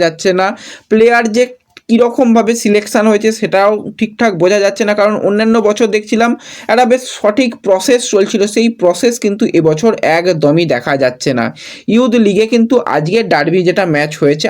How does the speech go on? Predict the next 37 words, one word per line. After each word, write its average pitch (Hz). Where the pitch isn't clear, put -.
under 147
seventeen-এর, 175
সেখানে 170
কিন্তু 160
ডার্বি 226
ম্যাচ 269
ড্র 165
হয়েছে। 233
মোহনবাগান 180
গোল 156
পেতে 190
পারতো, 175
একটা 160
বল 147
তো 180
পোস্টে 165
লেগে 175
ফিরে 160
এসেছে, 208
ইস্ট 214
বেঙ্গলও 175
গোল 196
পেতে 208
পারতো। 196
ফার্স্ট 220
হাফেই 214
কিন্তু 226
একদম 226
সুযোগ 208
এসে 196
গিয়েছিল, 208
সেক্ষেত্রে 185
মোহনবাগান 170
ভালো 143
ডিফেন্স 196
করেছে, 208
একটা 214